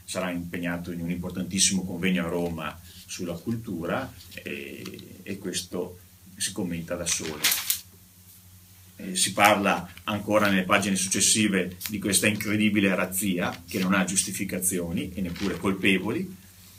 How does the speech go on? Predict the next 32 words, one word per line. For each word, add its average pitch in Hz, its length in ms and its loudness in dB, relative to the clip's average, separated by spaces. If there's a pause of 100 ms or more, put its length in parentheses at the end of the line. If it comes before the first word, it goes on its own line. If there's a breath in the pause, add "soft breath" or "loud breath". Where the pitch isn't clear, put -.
(680 loud breath)
A 120 100 -4
pagina 123 380 6
quindici, 110 800 4 (200)
eh, - 720 -14
non 101 220 0
possiamo 110 600 4
non 107 180 2
essere 98 480 4
sarcastici 98 960 0 (120)
nel 104 200 2
commentare, 101 840 2
anzi 101 320 2
nel 95 140 6
non 127 260 4
commentare, 95 680 2
nel 92 180 4
leggere 101 380 4
il 98 120 2
titolo, 92 580 0 (260 loud breath)
eh, 90 320 -4
di 87 80 -4
un'alleanza 101 600 4
per - 100 -4
salvare 101 380 4
i - 20 4
monumenti, 98 760 2 (260 loud breath)
eh, 90 260 -4
di 104 100 0
San 98 220 2
Giorgio. 95 720 -2
Si 95 400 4
ripristinerà 95 920 0